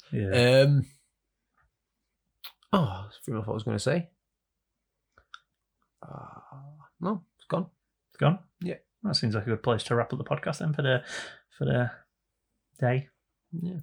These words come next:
Speaker 2: night.
Speaker 1: Um, stay tuned for more Junkland goodness. We've got, uh, mysteries.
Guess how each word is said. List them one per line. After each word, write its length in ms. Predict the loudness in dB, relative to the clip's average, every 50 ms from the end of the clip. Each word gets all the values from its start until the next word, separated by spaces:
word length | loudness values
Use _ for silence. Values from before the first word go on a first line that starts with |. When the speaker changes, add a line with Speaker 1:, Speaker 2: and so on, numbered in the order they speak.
| -10 -8
Speaker 2:
night. 480 | -6 -6 -6 -6 -10 -14 _ -10 -10 -10 -4 0
Speaker 1:
Um, 360 | 2 2 4 4 2 2 2
stay 260 | 0 4 4 4 4
tuned 400 | 4 2 4 6 8 8 8 6
for 100 | 6 6 6
more 800 | 6 8 8 10 10 10 10 10 10 8 8 6 4 0 -4 -8 -12 -20 -20 _ _ _ _
Junkland 680 | 2 4 6 6 4 4 4 4 4 4 6 6 4 4
goodness. 460 | 4 2 4 4 4 2 2 2 0
We've 100 | -2 2
got, 320 | 4 6 6 6 4 4 2
uh, 200 | 2 4 2 2
mysteries. 720 | 2 0 0 0 0 2 2 2 2 0 -2 -4 -6 -8